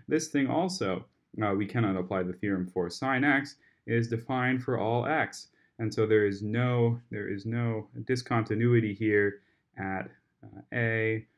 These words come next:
or a discontinuity here at B that we can, that we can kind of, uh, you know, bound ourselves between.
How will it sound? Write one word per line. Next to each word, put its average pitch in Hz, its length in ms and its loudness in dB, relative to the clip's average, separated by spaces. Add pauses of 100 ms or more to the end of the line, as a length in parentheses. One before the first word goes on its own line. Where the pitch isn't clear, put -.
(220)
or 104 180 -6
a 98 60 -4
discontinuity 98 760 -2
here 95 220 2
at - 240 -2
B 117 300 2
that 101 180 0
we 101 160 -4
can, 95 340 -4 (520)
that 107 120 -10
we 101 140 -6
can 95 180 -10
kind 95 300 -6
of, 90 200 -4
uh, 87 200 -4 (300)
you 104 80 -12
know, 95 80 -10 (120)
bound 107 360 4
ourselves 90 600 -2
between. 98 600 -4